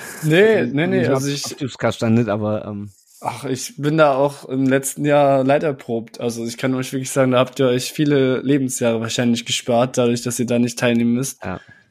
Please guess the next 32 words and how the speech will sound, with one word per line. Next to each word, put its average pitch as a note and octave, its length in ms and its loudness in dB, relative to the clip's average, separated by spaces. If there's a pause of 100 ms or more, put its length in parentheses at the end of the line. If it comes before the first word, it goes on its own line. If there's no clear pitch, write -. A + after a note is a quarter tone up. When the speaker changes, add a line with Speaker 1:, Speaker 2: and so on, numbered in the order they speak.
(160)
Speaker 1:
Ähm, A2+ 680 -4
das B2 160 -6
ist A#2+ 200 -8
wirklich A#2+ 540 -8 (200)
ein A#2+ 400 -6 (160)
Stress, C#3+ 640 -2
wie C3+ 160 0
er, B2 480 2 (400)
wie B2 180 -4
er A#2 400 -2 (480)
eigentlich C3+ 400 0
kaum D3 320 2
vorzustellen C3+ 640 -4
ist B2 100 -6
für C#3 80 -4
Leuten, C3 480 2 (480)
die C3+ 80 0
man, B2+ 560 0
die C3+ 140 2
nichts D3 260 0
von B2 300 -2
Fußball B2+ 480 0
und A#2+ 260 -2
Fantum C#3 460 -2
verstehen. A#2+ 480 -4
Das A#2 120 -4
ist B2 160 -8
wirklich, A#2+ 400 -8 (460)
du B2+ 100 -12
stehst D3 380 0
da D3 60 4
und, C3 320 0